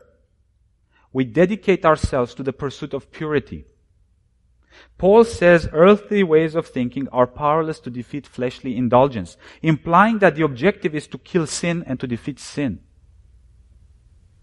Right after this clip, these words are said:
If we live in one way or another and we don't get to defeat sin, then we have not accomplished anything.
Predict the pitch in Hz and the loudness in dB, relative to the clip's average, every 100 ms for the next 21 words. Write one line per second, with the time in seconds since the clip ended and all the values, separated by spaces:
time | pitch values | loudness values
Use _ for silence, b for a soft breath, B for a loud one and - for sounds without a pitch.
0 | _ _ _ _ _ - _ _ _ _ | _ _ _ _ _ -20 _ _ _ _
1 | _ _ _ _ _ _ _ _ _ _ | _ _ _ _ _ _ _ _ _ _
2 | 127 117 214 202 139 156 123 95 117 135 | -2 0 4 4 4 4 4 4 4 4
3 | 127 123 113 123 147 98 92 113 127 127 | 4 6 4 4 2 0 0 0 2 0
4 | 113 95 - 120 - - 139 123 95 98 | -2 -6 -2 -4 -4 -4 -2 0 0 -2
5 | 98 107 107 - 104 95 - 92 - | -2 -2 -2 -6 -6 -6 -10 -12 -12